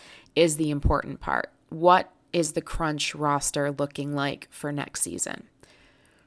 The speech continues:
Restricted free agents, we have Volkov, Ross Colton, Dennis Yan, Matthew Joseph,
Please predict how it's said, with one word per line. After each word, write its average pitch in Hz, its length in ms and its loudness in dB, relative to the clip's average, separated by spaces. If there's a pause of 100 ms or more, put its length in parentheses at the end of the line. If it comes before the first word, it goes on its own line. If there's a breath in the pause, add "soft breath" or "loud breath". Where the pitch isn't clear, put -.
(120 soft breath)
Restricted 240 500 2
free 208 240 4
agents, 180 480 2
we 165 120 2
have 151 320 0
Volkov, 214 760 4 (420 soft breath)
Ross 175 300 10
Colton, 180 480 4 (280)
Dennis 170 360 2
Yan, 156 380 0 (440)
Matthew 160 320 -2
Joseph, 156 640 0